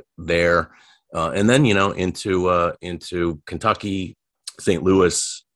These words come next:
uh, wec in Ohio, you know, and then, uh, so the, so the, so, you know, a couple times, uh, a year for those places.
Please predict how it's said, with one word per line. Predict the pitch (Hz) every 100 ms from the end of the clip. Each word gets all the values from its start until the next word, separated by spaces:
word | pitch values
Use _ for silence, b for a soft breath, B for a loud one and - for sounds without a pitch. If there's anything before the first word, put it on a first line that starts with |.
| _
uh, | - -
wec | 92 92 -
in | 85
Ohio, | 76 87 82 82 80 78 - b b b b _ -
you | 95 87
know, | 87
and | - 98 92 78 _ _
then, | 90 95 92 90 92
uh, | 90 87 87 - _ _ _ _
so | - 123
the, | 117
so | -
the, | 185 131
so, | - 170 170
you | -
know, | 120 113
a |
couple | 147 147
times, | 127 117 110 - -
uh, | 92 87
a | 92
year | 87 85
for | -
those | 80 80
places. | - 82 76 - 78 -